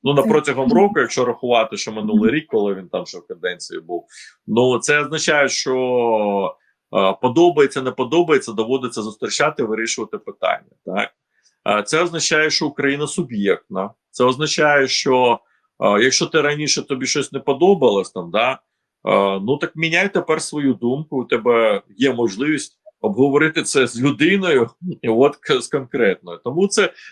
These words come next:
Speaker 1: це так теж працює, тому що симпатії, симпатії та, часто при взаємодії, а, виникають там, да, тому що,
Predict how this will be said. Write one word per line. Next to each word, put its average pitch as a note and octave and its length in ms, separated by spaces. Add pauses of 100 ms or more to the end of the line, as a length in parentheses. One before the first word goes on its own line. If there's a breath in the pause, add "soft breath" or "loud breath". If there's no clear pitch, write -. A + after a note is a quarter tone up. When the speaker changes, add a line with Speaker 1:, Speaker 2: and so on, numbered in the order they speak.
Speaker 1:
це G#3 140
так A#3 240
теж G3 160
працює, D#3+ 380
тому E3 200
що D#3+ 280 (220)
симпатії, F#3 800
симпатії G3 520
та, F#3 280
часто - 360
при F3 200
взаємодії, D#3 920 (340)
а, G#2 360
виникають G#2 800
там, F2 240
да, B2 180
тому A#2 260
що, A#2 360